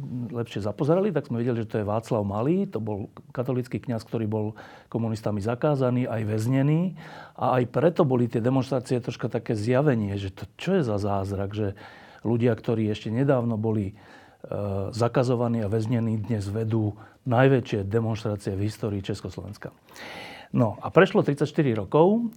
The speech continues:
a tento človek, Václav Malý, dostáva na Slovensku štátne vyznamenanie. A tak sme si povedali, že, ehm, to je povinný hosť pod lampou.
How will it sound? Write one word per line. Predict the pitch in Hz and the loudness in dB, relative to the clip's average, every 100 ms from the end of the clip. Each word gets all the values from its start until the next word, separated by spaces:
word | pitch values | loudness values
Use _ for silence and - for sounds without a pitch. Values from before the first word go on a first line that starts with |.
| - | -6
a | - 110 104 | 0 2 2
tento | 135 135 113 | 4 4 2
človek, | 110 131 170 | 2 2 2
Václav | 120 117 123 | 0 -4 -4
Malý, | 104 117 147 165 160 - - - _ - | -6 -2 0 0 -4 -18 -20 -20 _ -4
dostáva | 135 - 170 143 127 120 123 - 131 | -4 4 6 6 6 4 2 -2 0
na | 127 | 0
Slovensku | - 147 127 120 - 120 | 4 4 4 -2 -4 -10
štátne | - 117 127 135 117 | -4 -2 -2 -2 -4
vyznamenanie. | 113 117 101 98 101 101 | -2 -4 -4 -8 -10 -10
A | 104 113 | -8 -4
tak | 151 | 0
sme | 165 | 0
si | 123 | 0
povedali, | 104 113 117 143 170 | -2 -2 0 2 2
že, | 131 120 117 - - - - - | 2 0 -2 -16 -18 -20 -10 -2
ehm, | 120 117 113 117 120 - - _ _ - | 2 2 2 0 -6 -12 -20 _ _ 0
to | 127 | 4
je | 117 113 113 110 - _ _ - _ - | 4 4 0 -6 -16 _ _ -20 _ 2
povinný | 139 143 127 120 117 | 4 6 4 2 0
hosť | 107 110 - - - _ - | -2 -4 -6 -20 -20 _ -4
pod | 113 | -2
lampou. | 104 90 90 | -2 -4 -10